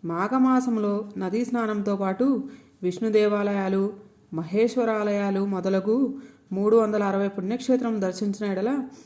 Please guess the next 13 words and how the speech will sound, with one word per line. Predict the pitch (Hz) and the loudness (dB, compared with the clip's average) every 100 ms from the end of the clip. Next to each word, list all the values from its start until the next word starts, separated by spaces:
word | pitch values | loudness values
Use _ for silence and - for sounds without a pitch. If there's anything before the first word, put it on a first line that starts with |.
| _ _ 170 | _ _ -8
గొప్ప | 160 175 175 - 254 | -4 -4 -4 -2 0
ఫలము | 247 214 240 254 | 2 0 0 0
కలుగుటయేగాక | 208 208 202 185 180 185 180 254 262 - - _ 175 | 0 0 -2 -2 0 -2 0 -2 -2 -6 -16 _ -4
మరలా | 175 180 233 262 | -2 0 0 0
జన్మ | 170 190 196 233 | 0 -2 0 -2
అనేది | 220 190 240 269 | -2 -2 -2 -2
కలుగదు." | 214 202 175 165 - - _ _ _ - | 0 0 0 -4 -8 -20 _ _ _ -8
ఇక | 202 214 190 196 - - _ _ _ _ - | -6 -4 -4 -4 -8 -20 _ _ _ _ -4
త్రయంబకమును | 185 185 247 294 269 262 208 208 254 269 - - _ 190 | 0 2 0 0 0 0 -2 -2 -2 -4 -8 -20 _ -10
ఒక | 202 202 | -8 -4
ముఖ్యమైన | 196 196 - 247 277 277 | -4 -4 -2 0 0 -2
క్షేత్రం | 269 208 233 226 | 0 -2 0 -2
కలదు. | 196 180 170 | -2 -2 -4